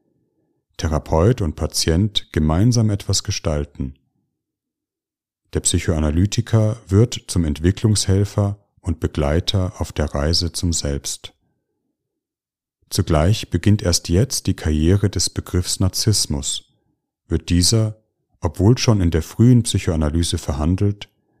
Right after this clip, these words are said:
zum Kern der psychoanalytischen Störungstheorien. Aber auch zu einem zentralen Begriff in der Kritik an der Kultur der Moderne. Die Diagnose eines Zeitalters des Narzissmus,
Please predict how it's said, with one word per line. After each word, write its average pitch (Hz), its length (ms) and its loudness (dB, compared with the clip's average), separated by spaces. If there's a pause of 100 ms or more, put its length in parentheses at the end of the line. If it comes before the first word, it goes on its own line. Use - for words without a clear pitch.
(100)
zum 78 220 -2
Kern 98 440 2
der 87 140 -2
psychoanalytischen 85 960 -2
Störungstheorien. 71 1120 -4 (1300)
Aber 82 200 0
auch 82 280 2
zu - 140 -2
einem 80 220 0
zentralen 90 640 0
Begriff - 640 -2 (240)
in 90 100 -4
der 82 100 -2
Kritik - 540 -4
an 85 120 0
der 82 100 2
Kultur 90 500 0
der 90 100 2
Moderne. 73 640 -2 (1200)
Die 87 140 0
Diagnose 87 720 2
eines 80 720 -2
Zeitalters 87 800 0
des - 200 -2
Narzissmus, - 1000 -2